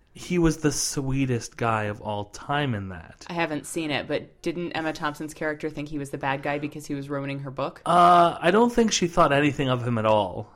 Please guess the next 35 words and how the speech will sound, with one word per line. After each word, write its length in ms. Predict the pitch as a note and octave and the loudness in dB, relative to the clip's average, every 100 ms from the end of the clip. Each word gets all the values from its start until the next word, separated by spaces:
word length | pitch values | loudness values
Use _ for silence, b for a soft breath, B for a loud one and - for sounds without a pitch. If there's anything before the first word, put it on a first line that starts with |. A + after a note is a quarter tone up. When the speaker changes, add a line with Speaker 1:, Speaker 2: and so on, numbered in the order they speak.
| - | -4
Speaker 2:
Oh, 40 | D#3 | 2
Speaker 1:
Like, 340 | C3 A2+ D3+ | 2 0 -2
she 120 | C#3+ | 4
was 120 | B2 | 4
Speaker 2:
okay. 20 | A#2+ | 6
Speaker 1:
sort 140 | B2 | 4
of 60 | A2+ | 6
like, 280 | G#2+ - - _ _ _ - | 2 0 -20 _ _ _ -10
"Who 160 | - C3+ | 0 2
is 140 | A#2+ | 4
this? 380 | A#2+ A2+ - - _ - | 6 6 4 -10 _ -2
What 120 | A#2 | 2
are 60 | B2 | 2
you 80 | |
doing?" 420 | A#2+ A2+ A2 A2 G#2+ - | 4 4 2 -2 -8 -2
No. 120 | A2+ | 4
Speaker 2:
I 40 | G#2+ | 6
haven't 260 | A2+ F3 | 6 4
seen 220 | - F3+ | 0 0
it, 160 | D3 - | 0 0
so 160 | F3+ D#3+ | 0 2
this 160 | F#3 | 2
is 80 | A#3+ | 2
just 200 | A#3 A3 | 2 4
what 140 | G3 | 6
I've 340 | F#3+ F3+ E3 - - | 8 8 4 -6 -6
interpreted 680 | F3 - F3+ F3 D#3+ D3 | -2 0 0 2 2 0
from 600 | C#3 - D3 C#3 C#3 C#3+ - - - - - - - - - | -2 -2 0 0 -2 -8 -12 -20 -20 -20 -20 -20 -20 -12 2
Speaker 1:
Kristen 300 | F3+ F3 D#3 | 6 6 6
also 260 | C#3 C3 B2 | 4 4 0
thought 220 | A#2 G#2+ | 0 -4
she'd 140 | B2+ | 0
never 180 | A2+ G#2 | 2 2
seen 220 | - G#2+ | 0 -4
it, 180 | G2 - | -4 -10